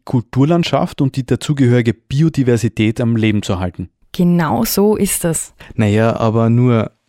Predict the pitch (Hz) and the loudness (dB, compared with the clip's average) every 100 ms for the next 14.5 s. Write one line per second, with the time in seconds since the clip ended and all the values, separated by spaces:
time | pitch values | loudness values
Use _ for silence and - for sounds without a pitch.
0 | _ - - 98 92 92 131 170 160 120 | _ -16 -10 -6 -4 0 2 2 0 0
1 | 98 98 120 120 101 101 - 127 113 110 | 0 0 0 0 0 0 -2 0 0 2
2 | 113 107 - 113 - 110 95 90 95 107 | 0 -2 -2 -2 -2 -4 -2 -2 0 0
3 | 110 110 107 - 107 95 95 85 90 90 | -2 -4 -4 -2 0 0 -2 -4 -6 -4
4 | 90 87 165 180 185 - 156 - - - | -4 -4 -2 0 0 -4 -8 -10 -18 -6
5 | 175 - 170 151 143 254 - 220 - 202 | -4 -2 -4 -2 -2 -2 0 -2 0 0
6 | 190 - - 226 240 196 175 170 160 147 | 0 -4 -2 0 2 2 2 0 0 0
7 | 160 170 165 - 160 - 160 - 147 - | 0 0 0 0 -2 -2 -4 -2 -4 -2
8 | 165 - 170 156 160 - - - - - | -2 0 -2 -2 -4 -4 -6 -6 -6 -6
9 | 180 165 151 - 180 165 160 165 156 147 | -4 -2 -4 -2 -2 -2 -2 -2 -4 -4
10 | 147 - 156 143 143 143 - _ _ - | -4 -4 -2 -2 -2 -4 -8 _ _ -4
11 | 165 - 160 202 196 185 - 165 151 147 | -2 -2 -2 0 0 -2 -4 -4 -2 -2
12 | 151 147 - - _ _ 175 175 170 - | -2 -4 -6 -12 _ _ 0 0 0 0
13 | 196 247 - 208 - 165 226 202 - 165 | 2 2 0 -4 -2 -2 0 -2 -2 -2
14 | 165 - 151 147 | -2 -2 -4 -2